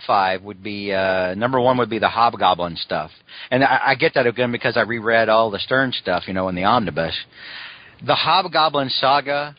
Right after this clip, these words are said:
and J R, I know, is, is got definite hot sports opinions on this. But, uh, the original stuff, man, um, was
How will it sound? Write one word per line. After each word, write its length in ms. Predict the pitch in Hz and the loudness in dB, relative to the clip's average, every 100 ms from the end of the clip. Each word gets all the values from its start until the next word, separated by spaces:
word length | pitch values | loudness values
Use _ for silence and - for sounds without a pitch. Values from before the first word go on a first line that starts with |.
| - | -12
and 140 | 127 | -8
J 220 | 117 156 147 | 0 2 4
R, 280 | 139 139 | 4 4
I 140 | 123 123 | 4 2
know, 260 | 127 123 120 | 0 0 -2
is, 160 | 104 | -4
is 200 | 107 101 | -8 -8
got 220 | 107 107 | -2 0
definite 340 | 113 113 107 - | 0 -2 -4 -2
hot 200 | 117 101 | 0 0
sports 280 | - 110 - | 0 -4 -2
opinions 400 | 110 104 101 101 | -4 -2 -2 0
on 120 | 101 | 0
this. 160 | 101 104 - _ _ _ _ _ _ _ _ _ - - | -2 -6 -12 _ _ _ _ _ _ _ _ _ -14 -12
But, 280 | 120 127 123 | -4 -2 0
uh, 300 | 120 117 98 - - - _ _ _ | 0 0 -2 -6 -20 -20 _ _ _
the 120 | 139 135 | -2 0
original 460 | 127 165 170 165 | 0 0 2 0
stuff, 400 | - - 143 151 - | 0 0 2 0 -4
man, 440 | 147 156 156 160 - _ | -4 -2 -4 -8 -18 _
um, 600 | 117 110 107 104 95 90 - _ _ _ - | 2 4 4 0 -4 -8 -16 _ _ _ -2
was 220 | 135 131 | 0 0